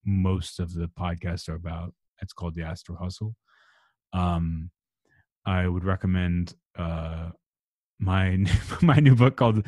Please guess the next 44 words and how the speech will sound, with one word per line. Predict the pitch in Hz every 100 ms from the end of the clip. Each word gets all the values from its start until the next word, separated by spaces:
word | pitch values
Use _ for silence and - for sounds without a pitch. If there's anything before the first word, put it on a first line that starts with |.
| 262 247 131
Now's | 113 113 104
the |
Way | 107 110 117
that's | 101
coming | 110 104
out | 98
September. | - 92 107 101 101 107 110
You |
know, | 95
you | 92
can | 95
pre-order | - 104 95
it | 92
now. | 87 90 92 - - - -
Uh, | 101 107
as | 123
far | - 123
as | 110
other | 110 110 113 113 104 - _ _ _ -
contemporary | 104 95 113 113 117 113
books | 101 110 107 -
that | 113
are | 107
around, | 101 101 104 104 98 -
um, | 104 95 92 90 - _ _ _ _ _ _ _ _ - -
you | 117
know, | 101 - - - - -
a | 110
lot | 107 110 120
of | 113 101 - _ _ _ _
this | 117 107 104
stuff | 123 101
we're |
talking | 95 107 104
about, | 107 98
Matt | 104 98
Haig, | 85 104 110 110
who's | 104 92
a |
British | 85 98 104 110 - - -
author, | 104 98 113 120 127 _ _ _ -
a | 95 87
lovely | 95 92 98 95
gentleman, | 104 98 101 101 104 104